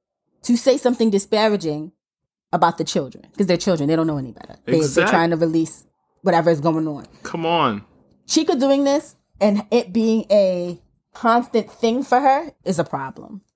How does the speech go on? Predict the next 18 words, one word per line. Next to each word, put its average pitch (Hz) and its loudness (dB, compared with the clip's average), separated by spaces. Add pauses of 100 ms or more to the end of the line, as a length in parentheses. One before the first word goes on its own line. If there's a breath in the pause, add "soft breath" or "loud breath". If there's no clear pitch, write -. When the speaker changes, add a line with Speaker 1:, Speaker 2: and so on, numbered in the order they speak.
(100)
Speaker 2:
I 147 0
did 139 2
not 123 2
know 113 0
any 110 -2
of 104 -2
this. 101 -2
Like, 101 -2
I, 104 0
I 117 -4
mean, 98 -2 (140)
you 120 -4
know, 95 -2 (140)
I 104 -4
guess - -2
what's 107 0
today's 113 2
date? 127 0